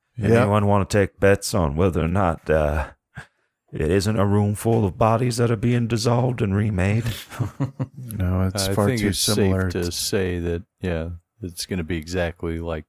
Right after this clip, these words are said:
Speaker 3: the dream.
Speaker 2: Well, dang it. <laughs>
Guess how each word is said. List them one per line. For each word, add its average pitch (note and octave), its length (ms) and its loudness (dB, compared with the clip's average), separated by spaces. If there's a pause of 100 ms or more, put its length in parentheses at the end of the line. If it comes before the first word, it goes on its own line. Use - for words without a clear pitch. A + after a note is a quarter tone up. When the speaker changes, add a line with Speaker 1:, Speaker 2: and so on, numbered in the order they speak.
Speaker 3:
the D#2+ 60 -18
dream. E2 340 -8 (680)
Speaker 2:
Well, C2+ 480 0 (480)
dang D#2 280 2
it. - 180 -10
<laughs> F#2 40 2